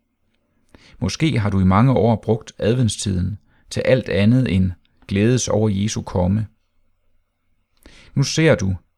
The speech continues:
at hvis kommaet ikke flyttes i dit liv, er du evigt fortabt. Bøn. Tak, Jesus, for at du kom. Tak, Jesus,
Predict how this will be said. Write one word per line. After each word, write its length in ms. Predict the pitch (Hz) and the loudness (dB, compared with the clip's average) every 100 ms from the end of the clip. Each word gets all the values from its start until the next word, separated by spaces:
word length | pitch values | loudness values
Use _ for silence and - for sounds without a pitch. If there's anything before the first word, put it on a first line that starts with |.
| _ | _
at 120 | - | -8
hvis 160 | 92 87 | -6 -6
kommaet 500 | - 104 143 143 - | 0 4 4 4 2
ikke 200 | 107 156 | 0 -4
flyttes 400 | - 110 123 - | -2 -2 -2 -4
i 60 | 98 | -6
dit 240 | 135 143 | -6 -2
liv, 300 | 101 107 - _ _ _ _ _ | -2 -2 -6 _ _ _ _ _
er 100 | 95 | -6
du 220 | - 151 147 - _ - | -2 -2 -4 -10 _ -6
evigt 540 | 98 110 117 - - _ _ | -2 -2 -2 -8 -14 _ _
fortabt. 580 | - - - - - - _ _ _ _ _ _ _ _ _ _ _ _ _ _ _ _ _ _ _ _ _ _ _ _ _ _ _ _ _ - | -14 -10 -10 -12 -16 -20 _ _ _ _ _ _ _ _ _ _ _ _ _ _ _ _ _ _ _ _ _ _ _ _ _ _ _ _ _ -2
Bøn. 300 | 104 95 - - _ _ _ _ _ _ _ _ _ - _ _ _ - | 0 0 -6 -20 _ _ _ _ _ _ _ _ _ -20 _ _ _ -8
Tak, 320 | - 143 147 | -2 -2 0
Jesus, 600 | 113 117 147 104 - - - | 0 0 0 -6 -8 -10 -14
for 240 | - 120 104 | -4 0 0
at 100 | - | -2
du 60 | |
kom. 340 | - - 104 - _ _ _ _ _ _ _ _ | -6 -4 -4 -6 _ _ _ _ _ _ _ _
Tak, 260 | - 98 - | -4 -2 -2
Jesus, 580 | 101 104 131 104 - - | 0 0 0 -4 -8 -10